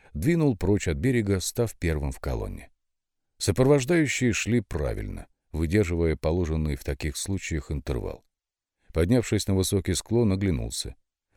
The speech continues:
Три баркаса, на которых прибыл наш отряд, были похожи на туши выбросившихся на берег китообразных. То ли кашалоты, то ли касатки. Не знаю, кто там чаще всего выбрасывается на берег.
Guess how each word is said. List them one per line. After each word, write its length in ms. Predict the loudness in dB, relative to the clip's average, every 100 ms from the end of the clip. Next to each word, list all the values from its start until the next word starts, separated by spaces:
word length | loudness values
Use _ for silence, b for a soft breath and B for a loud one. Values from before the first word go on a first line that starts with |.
| _
Три 140 | 2
баркаса, 680 | 4 4 4 0 0 0 -2
на 140 | -2
которых 400 | -2 -2 0 0
прибыл 300 | 0 0 0 -2
наш 200 | -2 -4
отряд, 340 | -2 -2 -2 b b 0
были 200 | 2 2
похожи 580 | 0 0 0 2 0 0
на 240 | -2 -2
туши 520 | -2 -4 -2 -2 -2 -2
выбросившихся 880 | -2 0 0 0 -4 -2 -4 -2 -4
на 140 | -2
берег 280 | 0 -2 -2
китообразных. 760 | -4 -2 -2 -2 -6 -10 -16 _ _ _ _
То 100 | 0
ли 80 | 0
кашалоты, 560 | 0 0 2 4 2 -2
то 80 |
ли 80 | -4
касатки. 600 | -2 -2 -2 -2 -2 -2 -4 _ _ _ -2
Не 120 | 0
знаю, 280 | 2 0 0
кто 160 | -2
там 300 | 0 0 -2
чаще 300 | -2 -2 -2
всего 300 | -4 -2 -2
выбрасывается 640 | 0 0 -2 -4 -6 -4 -4
на 100 | -4
берег. 260 | -4 -10